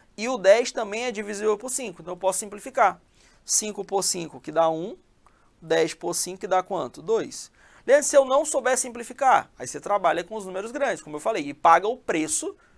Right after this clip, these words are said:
de multiplicar e dividir números maiores. O vinte e dois e quinhentos e o cento e vinte. Perceba que aqui termina em dois zeros e aqui também termina em dois zeros. O que é que eu posso fazer, pessoal? Posso cortar esses zeros, ó.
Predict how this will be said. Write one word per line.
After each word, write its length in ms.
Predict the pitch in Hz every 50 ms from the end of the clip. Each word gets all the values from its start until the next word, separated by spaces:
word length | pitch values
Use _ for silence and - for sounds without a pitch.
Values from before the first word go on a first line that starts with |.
| _ _
de 140 | - 151 170
multiplicar 720 | 175 180 185 175 - - 214 220 - - 156 151 170 302 - _ -
e 80 | 196 185
dividir 560 | 170 185 190 226 190 170 160 160 185 208 - _ _ _
números 300 | 175 170 170 175 175 165
maiores. 540 | 196 220 233 180 131 110 - - - - _ _ _ _ _ _ _ _ _ _ _ _ _ _ _ _ _ _ - - - - _ _ _ _ _ - - - - _ _
O 120 | 180 185 175
vinte 300 | 160 214 262 285 - 294
e 40 |
dois 280 | 247 214 226 247 220 185
e 60 | 214
quinhentos 720 | - 214 220 208 208 214 233 269 277 - 294 277 226 202
e 100 | 233 226
o 460 | 220 214 220 233 262 285 311 349 359 - _
cento 360 | - - - - 240 220 240
e 60 | 240
vinte. 520 | 202 214 220 202 165 135 - - 117 104 107 _ _ _ _ _
Perceba 380 | - 180 175 - 233 226 240 226
que 100 | - 220
aqui 160 | - 214 196
termina 420 | - 208 185 185 180 175 170 165
em 80 | 160 156
dois 240 | 156 160 165 156 143
zeros 580 | 156 151 160 185 226 285 392 - - - - _ _ _ _ _ _ _
e 100 | - 185
aqui 180 | 190 190 190 208
também 300 | - 226 208 196 202 202
termina 360 | - 220 196 196 196 196 202
em 60 | 208
dois 220 | 190 180 208 233 220
zeros. 400 | 240 226 185 160 135 - - -
O 20 |
que 80 | - 208
é 20 |
que 60 | 190
eu 60 | 208 -
posso 220 | 214 202 196 -
fazer, 300 | - 196 180 160 160 135
pessoal? 380 | - 131 - - 170 147 127 -
Posso 260 | - - 165 156 -
cortar 300 | - 185 170 170 170 170
esses 220 | - - 240 214
zeros, 360 | 190 196 196 196 175 143 123
ó. 140 | 117 107 92